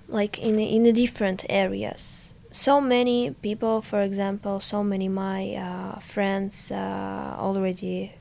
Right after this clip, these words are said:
come back to Ukraine, to home, because this, uh, I understand them, because it's hard for them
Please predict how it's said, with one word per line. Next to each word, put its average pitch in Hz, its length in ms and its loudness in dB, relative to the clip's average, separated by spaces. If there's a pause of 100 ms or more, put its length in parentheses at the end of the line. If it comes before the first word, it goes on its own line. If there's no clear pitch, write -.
come 202 260 0
back 185 220 -4
to - 140 -8
Ukraine, 196 600 -6
to - 140 -10
home, 190 300 -4
because 190 380 -4 (560)
this, 185 460 -6
uh, 196 400 -6 (440)
I 190 120 0
understand 190 720 -2
them, 214 380 0
because 202 420 -4
it's - 180 -8
hard 190 320 -2
for 185 340 -2
them 185 340 -2